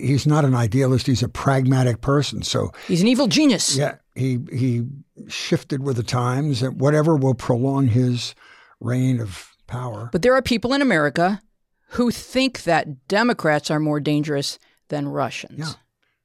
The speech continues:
Speaker 2: Or than Putin.
Speaker 1: Well, the switch we're seeing right now, the Republican Party used to be the staunch anti-Soviet party.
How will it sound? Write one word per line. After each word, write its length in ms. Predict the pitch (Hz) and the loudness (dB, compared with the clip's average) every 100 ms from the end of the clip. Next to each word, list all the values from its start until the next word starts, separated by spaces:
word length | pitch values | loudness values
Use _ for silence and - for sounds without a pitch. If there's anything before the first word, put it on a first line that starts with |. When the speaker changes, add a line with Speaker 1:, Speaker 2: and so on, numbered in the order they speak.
| _ _ | _ _
Speaker 2:
Or 80 | 147 | -8
than 140 | 131 120 | -6 -4
Putin. 180 | 160 156 | 0 2
Speaker 1:
Well, 160 | 196 | 2
the 80 | 180 | 0
switch 360 | - - 233 - | -2 -2 -4 -2
we're 60 | |
seeing 300 | 165 208 180 | -4 -2 -2
right 200 | 160 151 | 0 -2
now, 220 | 131 139 120 | 0 -2 -2
the 80 | 123 | -2
Republican 540 | 139 - 240 190 139 | -2 0 -2 -2 -2
Party 320 | - 190 160 | 0 0 0
used 200 | 131 139 | -2 -6
to 60 | 143 | -4
be 120 | 139 | -4
the 140 | 127 120 | -4 -6
staunch 480 | - 143 160 160 - | -4 -2 -2 -4 -4
anti-Soviet 960 | 135 147 143 120 139 139 131 135 - - | -2 -2 -2 -4 -2 0 0 -2 -2 -2
party. 480 | 151 160 123 120 | 0 2 2 -2